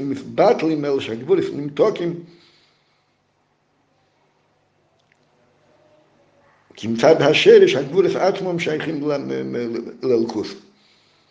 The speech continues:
ההלם והסתר עצמו הוא אלוקות. וזה העניין השלישי, מה שהרבי הסביר קודם, והעניין הזה מגיעים לא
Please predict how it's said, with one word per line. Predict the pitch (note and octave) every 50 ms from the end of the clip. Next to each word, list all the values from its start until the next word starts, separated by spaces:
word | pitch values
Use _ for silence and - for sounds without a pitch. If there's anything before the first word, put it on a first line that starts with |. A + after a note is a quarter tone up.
| _ _ _ _ _ _ _ _ _ -
ההלם | G2+ C3+ D#3+ D#3 D3 C3
והסתר | C3 D3 D3 - C#3 C#3+
עצמו | D3+ - - D#3 E3+
הוא | C#3+ A#2+ A2+
אלוקות. | A2 G2 - - - - - - - _ _ _ _ _ _ _ _ _ _ _ _ _ _ _ _ _ _ _ _ _ _ _ _ _ - - - _ _ _ _ _ _ _ _ _ _ _ _ _ _ _ _ _ _ _ _ _ _ _ _ - _ _ _ _ _ _ -
וזה | G2 C3+ F#3+ F#3+
העניין | E3 E3+ D#3+ D#3+ F3 F3 D3
השלישי, | C#3+ B2 - C3+ C3+ C#3 C#3 - - G#3+ G3+ E3 E3 - - - - _ _ _ _ _ _ _ _ -
מה | A2+ A#2
שהרבי | - - D3+ D#3+ D#3 C3 A#2+
הסביר | B2 B2 B2 D3+ D3+ D#3 -
קודם, | - G#2+ G#2 G#2 G2+ C3+ D#3 F3 F3+ - - - _ _ -
והעניין | F#2+ G2 F2+ F#2+ G#2 B2+ D3 D3+ C3+
הזה | C#3+ D3 D#3 A3+ A3+ G3+ F#3+ - D#3+ D#3
מגיעים | C#3+ C#3 C3+ C3+ C#3 C3+ C3+ C#3+ E3+ G3+ F3+ C#3 B2+ B2+
לא | C#3+ F#3+ F#3+ C#3+ - -